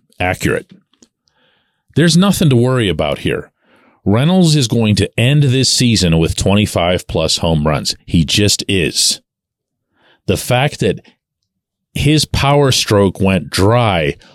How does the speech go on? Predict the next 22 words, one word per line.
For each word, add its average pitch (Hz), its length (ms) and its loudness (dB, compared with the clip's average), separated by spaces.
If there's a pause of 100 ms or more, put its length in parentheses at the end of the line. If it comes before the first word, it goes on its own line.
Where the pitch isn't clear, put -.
(140)
while 92 960 -2 (160)
the 107 340 0
entire 123 640 0 (280)
roster 131 760 -2 (1040)
collapsed 90 680 -2
offensively 85 920 0 (260)
makes 98 360 -2
it 98 80 0
all 95 180 0
the 90 80 2
more 87 240 2
conspicuous. 127 840 0 (640)
The 117 100 -2
fact 143 360 -2
that 104 100 0
it's 95 120 -2
gone 113 280 0
on 117 240 2
for 92 200 0
a 82 80 2
while 113 400 2
now, 151 440 0